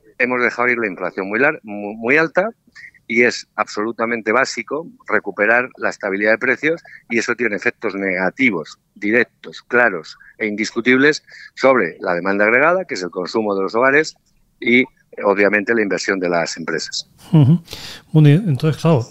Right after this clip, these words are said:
Speaker 2: en, en, en relación con lo que decía B B V A, por ejemplo, que ellos hablaban efectivamente de un, eh, una desaceleración a partir de esta segunda parte del año.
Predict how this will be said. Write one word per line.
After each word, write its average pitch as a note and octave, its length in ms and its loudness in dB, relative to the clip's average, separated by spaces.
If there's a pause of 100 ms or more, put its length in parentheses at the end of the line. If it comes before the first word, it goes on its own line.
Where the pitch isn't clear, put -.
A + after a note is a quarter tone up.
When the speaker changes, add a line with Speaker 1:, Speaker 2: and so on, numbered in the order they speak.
Speaker 2:
en, G3+ 480 4
en, C#3 540 4
en B2+ 120 2
relación C3 380 4
con D#3 140 6
lo D3+ 60 6
que D3 80 6
decía D3 320 6
B C#3+ 100 8
B C#3 40 6
V C#3 200 6
A, D3+ 80 6
por C#3+ 160 0
ejemplo, D3 260 4
que C#3 140 6 (240)
ellos C#3 280 6
hablaban C#3 380 6
efectivamente C3 500 4
de A#2 100 4
un, B2+ 140 6 (720)
eh, F#3 240 4
una C#3+ 140 6
desaceleración C3 760 6
a C3+ 80 8
partir C3 360 4
de C3 80 6
esta B2+ 320 2
segunda C3 760 6
parte C#3+ 420 2
del B2+ 560 6
año. D#3+ 380 8